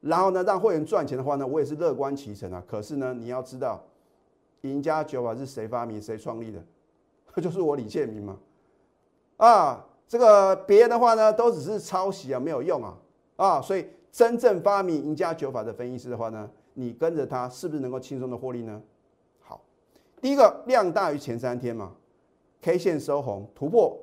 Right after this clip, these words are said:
下降趋势线。老师，你这个突破下降趋势线呢，这条线怎么画的？很简单嘛，我们就把这个高档啊做个延伸，然后呢，你把它画一个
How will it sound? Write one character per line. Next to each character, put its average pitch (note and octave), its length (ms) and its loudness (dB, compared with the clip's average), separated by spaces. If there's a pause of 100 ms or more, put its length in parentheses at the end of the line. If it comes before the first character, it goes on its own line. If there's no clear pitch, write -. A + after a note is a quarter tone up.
(260)
下 D3+ 500 -2
降 A#2+ 200 -8 (100)
趋 - 200 -18
势 A2 140 -14
线。 G2 220 -12 (320)
老 A#2+ 100 -2
师， A3+ 260 -8 (220)
你 C#3 100 -4
这 B3 100 -4
个 A#3 120 4
突 E3 160 -2
破 G#3+ 400 4
下 A3 240 0
降 F#3+ 160 -2
趋 F#3+ 160 -8
势 G3 80 -6
线 F#3+ 160 2
呢， F3 100 -2
这 G3+ 200 -2
条 E3+ 120 0
线 F3 160 -2
怎 A2+ 120 -10
么 G2 80 -10
画 B2 240 -6
的？ - 160 -16
很 B2+ 100 -10
简 A2 160 -10
单 G#2+ 140 -10
嘛， G2+ 160 -12 (360)
我 - 80 -10
们 C#3+ 160 -4
就 G3+ 140 2
把 B2+ 240 -4
这 D3+ 140 -12
个 B2+ 560 -2 (160)
高 F3 240 0
档 C3 200 -6
啊 A2+ 80 -8
做 D#3+ 160 -8
个 D3+ 100 0
延 B2 280 -6
伸， C#3 340 -6 (320)
然 B2+ 120 -4
后 C3+ 60 -2
呢， C3 280 -4 (300)
你 D3 160 -2
把 A#2+ 240 -4
它 C3 60 -2
画 D#3 220 -2
一 C#3+ 60 -4
个 B2+ 240 -6